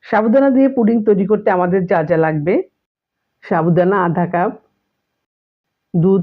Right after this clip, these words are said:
চার কাপ, ডিম সাতটা, চিনি এক কাপ, দারুচিনি পেস্ট আধা চা চামচ। সাবুদানা সিদ্ধ করার জন্য চুলায় একটা পাত্রে পরিমাণ মতো পানি দিলাম।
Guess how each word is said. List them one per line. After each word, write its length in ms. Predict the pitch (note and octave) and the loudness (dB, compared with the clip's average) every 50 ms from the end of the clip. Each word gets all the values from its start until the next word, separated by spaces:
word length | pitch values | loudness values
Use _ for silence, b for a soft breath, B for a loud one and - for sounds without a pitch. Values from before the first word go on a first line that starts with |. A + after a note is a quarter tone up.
| F3+ - | -2 -2
চার 220 | - F#3+ E3 D#3+ D#3 - | -2 -2 -2 -2 -4 -2
কাপ, 240 | F3 F3 F#3 A#3 C4+ - - _ _ _ _ _ _ _ _ _ _ _ _ _ _ _ _ - | -2 0 0 -2 -4 -8 -14 _ _ _ _ _ _ _ _ _ _ _ _ _ _ _ _ -4
ডিম 360 | F3 D#3 D3+ F3 F3+ F#3 G3+ A3 G#3+ G#3+ | -2 0 2 2 2 2 2 0 -2 -2
সাতটা, 480 | - F#3 E3 D#3 - _ - F#3 F3+ G3 B3+ F4 - _ _ _ _ _ _ _ _ _ _ _ _ _ _ _ _ _ _ _ _ - | -4 -6 -6 -6 -8 _ -2 0 0 0 -2 -6 -10 _ _ _ _ _ _ _ _ _ _ _ _ _ _ _ _ _ _ _ _ -2
চিনি 280 | G3 F#3 F#3 F#3+ G3 G3+ G3 | 0 2 2 2 2 2 2
এক 160 | F3+ F3 E3+ F3+ - | 0 0 -4 -6 -6
কাপ, 240 | - G3 F#3+ G3+ A#3+ D#4 - _ _ _ _ _ _ _ _ _ _ _ _ _ _ _ _ _ _ _ _ _ _ _ - | -4 -4 -2 -2 -4 -6 -8 _ _ _ _ _ _ _ _ _ _ _ _ _ _ _ _ _ _ _ _ _ _ _ -6
দারুচিনি 440 | E3 E3 F3 F#3 E3 E3+ - G3 G3 F3+ | -4 -2 -2 -2 -2 -2 -2 -2 0 2
পেস্ট 240 | A3+ A#3+ C4+ C4 - - F3 | 0 0 0 0 -4 -4 -2
আধা 160 | E3 F3 E3+ | -2 -2 -2
চা 140 | E3+ F3+ F3 D#3+ D#3+ | -2 -2 -4 -2 -2
চামচ। 320 | E3 D3+ D3+ C#3+ C3+ - _ _ _ _ _ _ _ _ _ _ _ _ _ _ _ - | -4 -4 -2 -4 -6 -8 _ _ _ _ _ _ _ _ _ _ _ _ _ _ _ -4
সাবুদানা 400 | - A3+ A3 A3+ A3 C4+ C#4 D4 | -2 0 0 2 2 2 2 2
সিদ্ধ 240 | C#4 C#4+ C4 G#3 G#3+ B3 B3 | 2 0 0 2 0 2 2
করার 200 | A#3+ A3+ A3+ A3 | 2 2 2 2
জন্য 160 | G3+ A#3 B3 C4+ B3+ | 2 2 2 0 0
চুলায় 320 | - A3+ G#3 G3+ G3+ G#3 G3 | 0 0 2 2 2 2 0
একটা 180 | F#3+ F#3+ A3 G#3 G#3+ | 0 -2 -4 -4 -2
পাত্রে 340 | - F#3 F3+ F3+ - A#3 A#3+ C4 D#4+ D#4+ b b b _ | -2 -2 -2 -2 -2 0 0 0 0 -4 b b b _
পরিমাণ 260 | - G#3 G3+ G3 G3+ G3+ | -2 0 2 2 2 2
মতো 180 | G3 F#3+ F3+ G#3 F3 | 0 0 -2 -2 -2
পানি 160 | F#3 F3 F#3+ F#3+ F3 | 0 0 2 2 2
দিলাম। 200 | F#3 G3 A3 B3 | 2 2 2 2